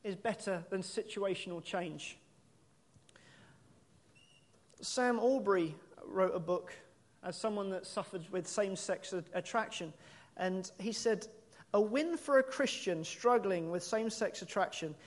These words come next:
is not that temptations would go away, but in the heat of them,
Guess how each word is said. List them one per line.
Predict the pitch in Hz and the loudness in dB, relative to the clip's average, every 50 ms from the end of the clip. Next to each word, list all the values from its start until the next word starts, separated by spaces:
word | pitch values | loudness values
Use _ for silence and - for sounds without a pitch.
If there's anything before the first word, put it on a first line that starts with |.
| - - | -14 -8
is | - 180 165 202 | -4 -4 0 2
not | 226 240 254 - - | 4 4 4 2 2
that | 220 226 226 | -2 -4 -4
temptations | - - 240 233 - - - 262 262 247 - - 233 202 - | -4 -6 -6 -6 -8 -8 -4 -4 -2 -2 -4 -4 -6 -6 -4
would | 196 180 165 | -4 -4 0
go | 214 202 196 | 2 2 4
away, | 196 190 190 190 175 156 151 147 - - - - - _ | 4 2 2 2 2 2 0 -4 -10 -16 -20 -20 -12 _
but | - 180 - | 8 10 10
in | 208 202 | 10 8
the | 202 196 | 4 2
heat | - - - 302 294 269 - | 0 0 0 0 0 2 2
of | 214 185 156 | 2 2 2
them, | 170 170 156 156 | 4 2 2 0